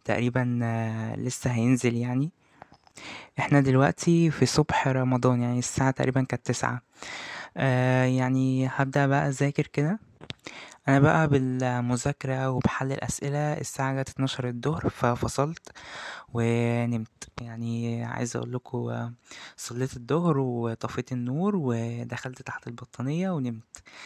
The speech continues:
وكان كل ما الاذان يأذن، يعني العصر ما أذن، قمت صليت وبعد كده صحيت بقى على الفطار. وهنا كانوا، آه، بيعملوا الاكل في المطبخ، قلت اصور لكم كده المحشي، الاكله المصريه اللي معروفه ان احنا بن-،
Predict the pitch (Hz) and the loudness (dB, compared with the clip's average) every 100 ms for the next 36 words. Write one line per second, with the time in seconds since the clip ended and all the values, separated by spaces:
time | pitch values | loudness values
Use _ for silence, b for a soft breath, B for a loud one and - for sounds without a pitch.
0 | B B B 123 117 131 135 - 160 147 | B B B -2 2 2 2 2 2 4
1 | 143 135 127 127 - - 127 127 127 123 | 4 2 0 0 -2 -4 -4 -4 -4 -2
2 | 139 143 - 147 147 165 135 127 127 147 | -2 0 -2 -4 -4 -2 0 -2 -2 -4
3 | - 156 143 160 160 214 214 190 - 139 | -2 -2 0 -2 -2 -2 -2 -4 -4 -4
4 | 135 - 127 143 208 175 139 160 151 - | -4 -4 -4 -2 2 2 2 -2 -4 -2
5 | 139 135 139 127 117 - 131 151 143 123 | -2 0 -2 -2 -6 -4 0 0 0 0
6 | 123 135 127 _ - 123 123 120 120 123 | 2 0 0 _ -8 -4 -2 -2 -4 -4
7 | 120 123 131 131 127 123 131 - - - | -8 -10 -10 -6 -4 -2 -2 -4 -6 -8
8 | 123 127 139 147 - B B B B 123 | -4 -4 -2 -4 -4 B B B B -8
9 | 123 127 127 120 123 131 120 131 131 123 | -6 -4 -2 0 -2 -2 -2 -2 -2 -4
10 | 135 - 156 151 156 - 147 135 131 - | -6 -6 -6 -4 -6 -6 -4 0 -2 -2
11 | - 143 147 147 147 139 131 131 135 131 | -4 -2 0 0 -2 -4 -4 -2 -2 -2
12 | 131 131 139 | -2 -4 -6